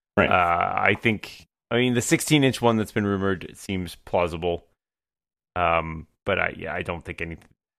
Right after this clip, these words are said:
Speaker 2: I would be kinda surprised if they made a bump of something else.
Speaker 1: Yeah. And the price of the sixteen inch comes out at, like, three thousand bucks or something like that, if I remember.
Speaker 2: Oh, there was something about
Speaker 1: Correctly?
Speaker 2: that, but I, I think
Speaker 1: Yeah.
Speaker 2: it's too early to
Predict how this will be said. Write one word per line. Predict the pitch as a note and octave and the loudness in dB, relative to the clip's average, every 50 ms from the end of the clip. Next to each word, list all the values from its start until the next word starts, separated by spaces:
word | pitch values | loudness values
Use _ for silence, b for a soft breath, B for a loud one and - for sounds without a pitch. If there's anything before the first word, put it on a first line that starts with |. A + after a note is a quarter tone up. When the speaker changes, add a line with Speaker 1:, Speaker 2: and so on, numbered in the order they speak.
| _ _ - | _ _ -6
Speaker 2:
I | G2 | -6
would | F2+ E2+ E2+ D#2+ | -6 -6 -8 -10
be | - - E2+ D2 - _ _ _ | -10 -12 -12 -12 -16 _ _ _
kinda | - - B2 G#2 F#2 | -4 -2 0 0 0
surprised | - - E2 F#2+ F2 F2 D#2+ D#2+ - - | -4 -8 -6 -4 -4 -4 -4 -8 -12 -16
if | E2+ - | -12 -8
they | - F2+ | -8 -8
made | E2+ E2 E2 E2 | -6 -6 -6 -6
a | E2 | -6
bump | D#2+ - F2+ E2 E2 - | -6 -6 -6 -6 -6 -10
of | E2+ - | -14 -12
something | - G2 F2+ - D2+ - | -10 -12 -10 -10 -14 -16
else. | - - - - - - _ _ _ _ _ _ _ _ _ _ _ _ _ _ _ - - | -16 -16 -16 -16 -16 -18 _ _ _ _ _ _ _ _ _ _ _ _ _ _ _ -10 -6
Speaker 1:
Yeah. | G2+ - - - _ _ _ _ - - | -6 -6 -6 -8 _ _ _ _ 0 4
And | A#2+ A#2 | 6 6
the | A#2 | 6
price | - - D3+ D3 C#3 - | 6 6 6 6 6 4
of | D3 | 4
the | B2+ - | 4 4
sixteen | - - C3+ - - B2+ A#2 A2+ | 4 4 4 4 4 6 6 6
inch | A2+ A#2 A2+ A2+ - - - - - - - - - - _ _ _ _ _ _ _ _ _ - | 6 6 4 4 2 2 2 2 2 0 0 -2 -4 -8 _ _ _ _ _ _ _ _ _ 0
comes | - - A2+ G#2 | 2 4 4 6
out | G#2+ G#2+ | 6 4
at, | G#2+ G#2 | 4 2
like, | G2 F#2 F#2 | 0 -2 -2
three | - - A2 A2 | 0 0 0 2
thousand | A2 A#2+ A#2 G#2 F#2+ F#2 | 4 2 2 4 2 2
bucks | F#2+ A2 - - - | 2 0 0 0 -2
or | C#3 | -2
something | - - C#3 - C#3 | -2 -4 -4 -2 0
like | C#3 C#3 C#3 C#3 | 0 0 0 0
that, | D3+ D#3 D3+ | 0 0 0
if | - - - | -2 -4 -4
I | |
remember. | - A2+ G#2+ G#2 G#2+ A#2 A#2 - _ _ _ | -2 0 0 0 0 -2 -4 -6 _ _ _
Speaker 2:
Oh, | - B2 A#2+ | -6 -4 0
there | A2+ A2 | 0 2
was | A2 A2+ A2 - | 2 2 2 2
something | - A2+ F#2 - G2+ F#2 | 0 -2 0 0 -2 0
about | F2 A#2 A#2 A2 | 2 2 2 4
Speaker 1:
Correctly? | - F2+ | 2 2
Speaker 2:
that, | F2 - | 0 0
but | - F#2+ | 0 0
I, | G2 F#2 F2+ F2+ | 2 2 2 0
I | F2+ - F2 F2 | -2 -2 -4 -4
think | E2+ - G#2+ G#2+ | 2 4 6 6
Speaker 1:
Yeah. | G#2 G2 | 6 4
Speaker 2:
it's | F#2+ F#2 - | 2 0 -4
too | - - C#3 C3 | -4 0 2 2
early | B2 A2 A2 A2 A2 A2 G#2 | 2 4 2 2 2 0 0
to | F#2+ F#2+ F#2 F#2 F2+ | 2 2 0 0 -2